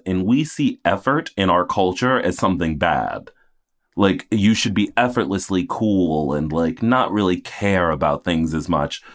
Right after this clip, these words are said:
But Charlotte wants things to be good and she wants to be perfect. And that isn't inherently bad. Yes, it can be slightly annoying at times, but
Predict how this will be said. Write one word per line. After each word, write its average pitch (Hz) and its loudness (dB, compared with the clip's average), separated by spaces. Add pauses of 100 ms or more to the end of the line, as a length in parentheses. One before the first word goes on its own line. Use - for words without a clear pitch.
(220)
But 123 2
Charlotte 156 2
wants 107 0
things 92 0
to - -6
be 78 -2
good 90 2
and 87 -4
she 87 -2
wants 85 0
to 90 -4
be 73 -2
perfect. 92 -2
And 139 2
that 262 0
isn't 151 0
inherently 95 0
bad. 64 -2 (320)
Yes, 147 2
it 147 0
can 117 2
be 107 2
slightly 98 0
annoying 90 0
at 143 -2
times, 151 -2
but - -2